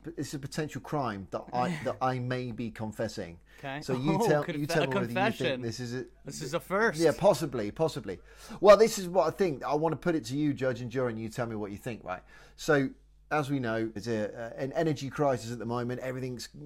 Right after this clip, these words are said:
Speaker 1: going up in price. It's expensive to heat your house. Now, I don't mind confessing this because we're moving very soon, so it's not really gonna make much of a difference. But, so my hallway is so cold, like, freezing cold.
Speaker 2: I-, inside of your unit, or do you mean the hallway, like, outside of your unit?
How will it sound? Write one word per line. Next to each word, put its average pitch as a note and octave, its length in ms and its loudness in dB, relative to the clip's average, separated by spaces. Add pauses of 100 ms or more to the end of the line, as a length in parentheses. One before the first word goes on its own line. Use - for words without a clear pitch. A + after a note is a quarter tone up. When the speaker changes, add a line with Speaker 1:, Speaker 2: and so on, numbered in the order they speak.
Speaker 1:
going B2+ 240 0
up A#2+ 140 -6
in A#2+ 80 -6
price. A#2+ 420 0
It's A2+ 160 -12
expensive A#2 440 -8
to A#2 80 -6
heat A#2+ 180 -8
your G#2+ 100 -8
house. G#2 300 -8 (320)
Now, A#2 360 -2
I C#3 60 0
don't E3 260 4
mind C3 220 -4
confessing A#2 480 -6
this G2+ 180 -8
because G#2+ 380 -6
we're A2 260 -4
moving G#2 440 -6 (260)
very F#2+ 160 -4
soon, F#2 320 -12
so G2 200 -6
it's F#2+ 120 -8
not G2+ 140 -12
really F#2+ 140 -8
gonna F#2+ 140 -12
make F#2+ 200 -10
much F#2+ 140 -14
of F#2 40 -12
a F#2 60 -10
difference. F#2 260 -8
But, G#2+ 400 -2 (400)
so - 180 0
my D#3 280 2
hallway C3+ 600 2
is A#2 280 -10
so C3 640 -6
cold, G#2 540 -2
like, A2 240 -6
freezing C3 720 -2
cold. G2+ 340 -4 (220)
Speaker 2:
I-, D#3+ 180 -8
inside F3+ 480 2
of F#3+ 100 -2
your F#3+ 140 -2
unit, G3 380 -2
or E3+ 100 0
do D#3+ 140 -6
you F3 80 -2
mean F3 180 -2
the D#3 80 -2
hallway, D3 460 -2
like, C3+ 260 -4
outside C3+ 380 -4
of B2 100 -8
your B2+ 80 -10
unit? A#2 300 -10